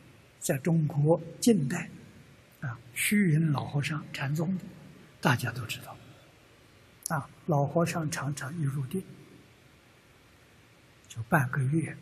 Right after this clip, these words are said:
一个月。你看，半个月、一个月不吃饭，不喝水，出定了，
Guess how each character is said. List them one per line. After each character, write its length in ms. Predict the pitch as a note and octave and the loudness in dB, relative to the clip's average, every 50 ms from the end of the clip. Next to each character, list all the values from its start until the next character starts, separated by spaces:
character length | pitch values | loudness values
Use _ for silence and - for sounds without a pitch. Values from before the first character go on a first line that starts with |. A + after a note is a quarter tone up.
| - - | -8 -2
一 80 | - D3+ | 0 0
个 120 | B2+ - B2+ B2 | 0 0 -2 -4
月。 120 | D#3 F3+ - - - - - - - - - - - - - - - - - - - - - - - - | -6 -8 -10 -14 -20 -20 -20 -20 -20 -20 -20 -20 -20 -20 -20 -20 -20 -20 -20 -20 -20 -20 -20 -16 -10 -10
你 80 | - | -8
看， 180 | - - A#2 - - - - - - | -8 -8 -10 -12 -14 -20 -6 2 4
半 200 | G3 F3+ D#3+ D3+ | 6 6 6 6
个 100 | D#3+ E3 | 2 2
月、 220 | E3+ F#3 F3 D#3+ | 4 4 4 4
一 160 | D#3 E3+ F#3 | 4 4 2
个 140 | D3+ F3+ F#3 | 4 4 4
月 220 | F#3 A3 A3 - - - - - - - - - - - - - - - - - - - | 4 2 2 0 -2 -8 -12 -14 -16 -18 -20 -20 -20 -20 -20 -20 -20 -20 -20 -20 -14 -8
不 80 | - A2 | -6 -2
吃 200 | - - - - | -2 -2 -4 -4
饭， 200 | - - - - - - - - - - - - - - - - - - - - | -8 -12 -16 -18 -20 -20 -20 -20 -20 -20 -20 -20 -20 -20 -20 -20 -20 -20 -8 -2
不 80 | - F3 | -2 0
喝 180 | - - F3 - | 0 0 -2 -2
水， 180 | - - - - - - - - - - - - - - - - - - - - - - - - - - - | -2 -4 -10 -12 -18 -20 -20 -20 -20 -20 -20 -20 -20 -20 -20 -20 -20 -20 -20 -20 -20 -20 -20 -20 -12 -4 2
出 180 | - - E4 | 8 8 8
定 320 | A#3 G#3+ E4 F4+ F4 D4 A#3+ | 10 10 10 10 10 8 4
了， 140 | G#3 F#3 | 4 2